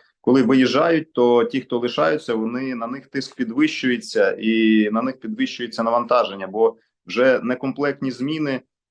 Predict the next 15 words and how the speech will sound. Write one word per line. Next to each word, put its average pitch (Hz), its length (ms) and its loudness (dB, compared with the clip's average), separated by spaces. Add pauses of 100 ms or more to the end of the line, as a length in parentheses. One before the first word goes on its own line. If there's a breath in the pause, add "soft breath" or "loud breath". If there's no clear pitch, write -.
(100)
це 120 180 -2
вже 117 260 -2
норма, 120 640 2
е, 92 540 -4
для 104 460 2
окупаційної 113 760 -2
адміністрації, 117 1000 -2
тобто 104 320 -10
там, 131 340 -2
де, 120 120 -4
де 110 220 -2
зазвичай 123 540 -2
працювало 120 480 -4
шість-сім 143 680 -4
людей, 120 440 2